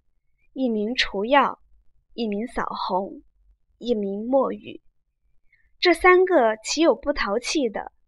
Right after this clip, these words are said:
一齐乱嚷：“小妇养的，动了兵器了！”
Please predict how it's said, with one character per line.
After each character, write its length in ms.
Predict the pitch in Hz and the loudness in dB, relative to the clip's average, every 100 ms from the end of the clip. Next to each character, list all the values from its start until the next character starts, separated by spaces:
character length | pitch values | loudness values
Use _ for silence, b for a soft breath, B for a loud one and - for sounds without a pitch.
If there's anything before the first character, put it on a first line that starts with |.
| _ _ _ _ _ _ | _ _ _ _ _ _
一 180 | - 240 | -6 -6
齐 260 | 233 - 220 | -4 -2 2
乱 300 | 262 240 202 | 4 2 0
嚷 220 | 185 - _ _ _ _ _ _ _ _ | -4 -6 _ _ _ _ _ _ _ _
：“小 340 | - 269 165 | 4 6 6
妇 220 | 220 302 | 4 2
养 300 | 269 190 - | 6 4 4
的， 180 | - - - _ _ | -4 -8 -10 _ _
动 180 | 349 330 | 6 8
了 80 | 269 | 6
兵 180 | 359 392 453 | 6 8 6
器 300 | 466 494 381 | 6 8 8
了！” 180 | 214 | 6